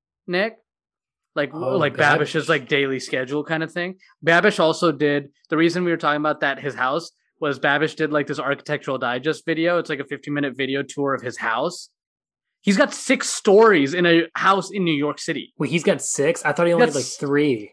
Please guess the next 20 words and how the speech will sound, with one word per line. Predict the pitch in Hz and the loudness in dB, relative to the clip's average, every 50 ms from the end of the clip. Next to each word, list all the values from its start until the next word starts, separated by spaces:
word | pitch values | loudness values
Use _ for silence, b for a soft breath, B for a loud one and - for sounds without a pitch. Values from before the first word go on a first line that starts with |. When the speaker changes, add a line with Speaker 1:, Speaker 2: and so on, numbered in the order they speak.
| - | 2
Speaker 1:
No, | 196 226 214 | 4 6 6
he | 214 | 6
has | 202 202 | 4 4
four | - - - 202 214 233 240 | 0 0 4 6 6 6 6
stories | 233 240 - - 208 214 220 220 214 160 | 4 2 2 4 6 8 8 8 6 4
that | 190 165 | 2 0
he | 160 180 | 2 2
lives | 175 156 156 190 220 208 160 180 | 2 4 6 6 4 4 4 2
on, | 156 151 156 160 | 2 2 2 2
and | 165 165 | 0 -2
then | 160 151 | -2 -4
two | - - - 185 190 190 185 185 - | -6 -6 -4 -2 0 0 0 0 -2
in | 190 185 160 | -2 -4 -2
the, | 156 160 190 214 214 190 | -2 -4 -6 -8 -14 -6
the | 165 165 151 | -2 -2 0
lower | 139 151 170 185 180 175 | 2 2 2 2 2 0
two | 170 - - 190 180 170 | -2 -4 -6 -6 -4 -2
are | 156 143 | -2 -2
his | 147 135 - | -2 -4 -6
studios. | - 185 208 175 117 95 55 - _ _ - - _ | -6 -6 -4 -4 -4 -6 -8 -14 _ _ -20 -20 _